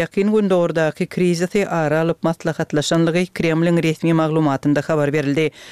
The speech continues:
Bruce Panier resmi Aşgabatyň bitaraplyk statusyny nyktap, siýasat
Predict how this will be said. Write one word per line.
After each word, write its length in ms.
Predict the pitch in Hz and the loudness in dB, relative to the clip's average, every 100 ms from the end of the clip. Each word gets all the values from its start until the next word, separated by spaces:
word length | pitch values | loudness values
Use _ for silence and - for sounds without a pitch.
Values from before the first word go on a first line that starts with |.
| - - | -10 -2
Bruce 300 | 202 - - | 0 -2 -2
Panier 400 | 247 269 285 262 | 2 4 4 2
resmi 440 | 196 202 - 240 | 0 -2 0 0
Aşgabatyň 680 | 233 - 208 202 190 202 180 | 0 0 0 0 0 -2 0
bitaraplyk 580 | 196 190 180 - 233 - | 0 0 -2 0 -4 -4
statusyny 640 | - 196 220 - 214 190 | -2 -2 -2 0 0 2
nyktap, 360 | 190 - 202 | 0 0 -2
siýasat 500 | - 196 170 165 - | -2 -2 0 -2 -2